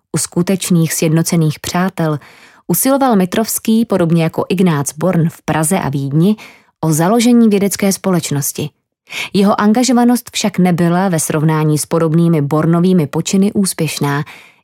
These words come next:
i když přírodovědná, vlastivědná a medicínská témata byla náplní praktické činnosti lóže od roku sedmnáct set devadesát jedna, kdy stál Mitrovský v jejím čele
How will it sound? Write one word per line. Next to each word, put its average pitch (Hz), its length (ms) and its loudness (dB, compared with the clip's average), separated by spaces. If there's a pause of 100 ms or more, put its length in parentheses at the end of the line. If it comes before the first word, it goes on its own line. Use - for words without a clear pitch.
(100)
i 285 60 4
když 196 440 0
přírodovědná, 160 920 0
vlastivědná 165 800 0
a - 160 -2
medicínská 185 760 0
témata 180 560 0 (420)
byla 196 240 2
náplní 220 560 2
praktické 214 640 -2
činnosti 220 480 0
lóže 175 460 2
od 185 160 -2
roku 196 220 -2
sedmnáct 202 600 2
set - 240 -8
devadesát 180 600 -2
jedna, 156 360 -2 (420)
kdy 160 160 0
stál 151 280 -2
Mitrovský 180 560 -2
v 170 40 2
jejím 170 300 2
čele 185 380 -2